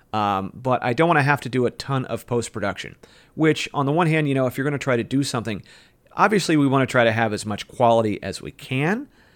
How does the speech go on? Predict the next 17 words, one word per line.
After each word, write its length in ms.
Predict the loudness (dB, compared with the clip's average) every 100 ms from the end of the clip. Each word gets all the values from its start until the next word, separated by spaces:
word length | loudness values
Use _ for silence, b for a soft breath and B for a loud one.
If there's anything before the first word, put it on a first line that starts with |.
| b b b -6
and 100 | -4
I 40 |
wanna 200 | -2 -4 -2
try 80 | -4
to 60 |
make 180 | -2 -6
sure 140 | -6 -6
this 200 | -4 -6
is 120 | -4
worth 240 | -4 -2
your 120 | -4
while, 320 | -2 -2 -2 -4
is 140 | -8 _ _
worth 260 | -16 -16 -12
mine 300 | -8 -6 -4
as 140 | -6
well. 320 | -2 -2 -2